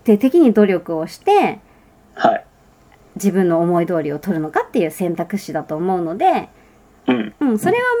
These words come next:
Speaker 1: まあ、本人がね、ご本人が一番こう幸せだなって思う選択をするのが一番だと思うので、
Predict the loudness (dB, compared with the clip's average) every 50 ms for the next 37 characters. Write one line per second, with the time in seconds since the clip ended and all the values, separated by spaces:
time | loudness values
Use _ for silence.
0 | 2 2 2 2 0 -2 -6 _ _ _ _ _ _ _ _ _ _ _ -20 -4
1 | 2 4 6 6 6 6 6 4 2 0 -2 -2 -4 -4 -6 -6 -4 -2 0 2
2 | 2 4 4 2 0 0 -2 -2 0 0 2 2 2 0 -2 -4 -10 -18 _ -20
3 | -20 _ _ _ _ -8 -8 -8 -6 -6 -6 -4 -2 -2 0 0 2 2 2 2
4 | 2 -2 -4 -8 _ -6 -4 -4 -4 -4 -6 -10 -6 -2 0 0 2 0 0 -2
5 | -2 -4 -2 -2 -2 -2 -2 0 2 2 4 4 2 0 -2 -4 -4 -4 -4 -4
6 | -6 -8 -6 -6 -6 -4 -4 -4 -4 -2 -2 -2 -2 -4 -6 -6 -6 -6 -4 -2
7 | -2 -2 -4 -4 -6 -8 -6 -4 -4 -2 -2 -2 -2 -4 -2 0 2 2 2 0
8 | -2